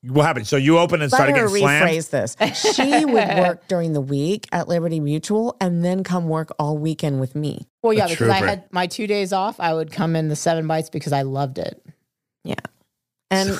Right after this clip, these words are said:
Speaker 2: and that, that's literally how
Speaker 1: So
Speaker 2: it
Speaker 1: the,
Speaker 2: started.
Speaker 1: so the name is nostalgic. It has, uh, it's about taking seven bites. Tell me the story
Speaker 3: A-,
Speaker 1: of that.
Speaker 3: absolutely.
Speaker 2: I,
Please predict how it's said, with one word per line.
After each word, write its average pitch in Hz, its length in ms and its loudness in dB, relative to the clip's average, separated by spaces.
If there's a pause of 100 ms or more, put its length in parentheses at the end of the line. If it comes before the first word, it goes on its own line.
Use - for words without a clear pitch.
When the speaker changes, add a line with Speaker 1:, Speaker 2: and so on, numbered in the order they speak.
Speaker 2:
and 190 180 0
that, 190 220 -2
that's 202 220 -2
literally 208 540 -2
how 202 180 0
Speaker 1:
So 208 60 8
Speaker 2:
it 208 80 8
Speaker 1:
the, 185 40 0
Speaker 2:
started. 170 440 2 (120)
Speaker 1:
so 196 160 2
the 170 140 2
name 170 360 2
is 131 120 2
nostalgic. 120 500 0
It 117 80 2
has, 135 260 2
uh, 127 400 2
it's 113 140 -6
about 127 420 0 (440)
taking 120 240 0
seven 123 360 0
bites. 120 480 2
Tell 139 120 2
me 135 140 -2
the 120 100 -2
story 104 240 0
Speaker 3:
A-, 92 40 0
Speaker 1:
of 123 60 0
that. 175 120 0
Speaker 3:
absolutely. 165 640 -2
Speaker 2:
I, 170 460 -2